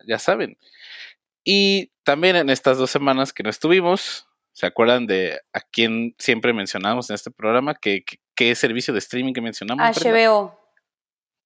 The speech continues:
Speaker 2: H B O.
Speaker 1: H B O, exactamente. Nuestros amigos de H B O Max, eh, por ahí les dijimos que encontraron, encontraron el mail Y
Speaker 2: Ujú.
Speaker 1: tuve la oportunidad de estar ahí en su evento de lanzamiento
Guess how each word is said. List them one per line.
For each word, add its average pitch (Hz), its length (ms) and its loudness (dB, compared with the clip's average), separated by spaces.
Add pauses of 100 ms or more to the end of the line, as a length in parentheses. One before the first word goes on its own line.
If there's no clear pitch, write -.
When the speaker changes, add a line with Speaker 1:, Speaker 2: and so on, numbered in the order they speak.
(480)
Speaker 2:
H 214 340 -6
B 208 60 -2
O. 208 160 -12
Speaker 1:
H 110 400 0
B 92 160 -2
O, 139 180 -6
exactamente. 127 880 -10 (600)
Nuestros 160 360 2
amigos 156 320 2
de 143 60 4
H 143 180 0
B 139 100 0
O 147 100 2
Max, 175 600 -2 (160)
eh, 107 720 2 (460)
por 101 120 -2
ahí 110 220 4
les 113 200 -2
dijimos 143 460 -8
que 95 240 -6
encontraron, 117 680 -2 (300)
encontraron 104 460 -4
el 101 120 -2
mail 147 340 0 (880)
Y 107 260 0
Speaker 2:
Ujú. 113 60 -12
Speaker 1:
tuve 123 180 0
la 135 80 2
oportunidad 120 640 -2
de 139 80 -2
estar 117 280 0
ahí 113 200 2
en 110 100 -6
su - 100 -8
evento 104 360 -2
de 98 80 -2
lanzamiento 113 800 -2